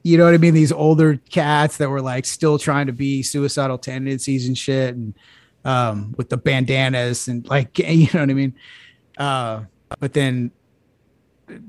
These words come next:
death metal, all this shit, and then, like, Tejano bands, like, everything was in this building. Like, coke dealers that, like, lived there and shit, um,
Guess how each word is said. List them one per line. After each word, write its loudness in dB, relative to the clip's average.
death -2
metal, 2
all 0
this -2
shit, 0
and -6
then, -8
like, -16
Tejano 4
bands, 2
like, -4
everything 2
was -4
in 0
this -4
building. -6
Like, -12
coke 4
dealers 4
that, -6
like, -10
lived -2
there 4
and 0
shit, -2
um, -6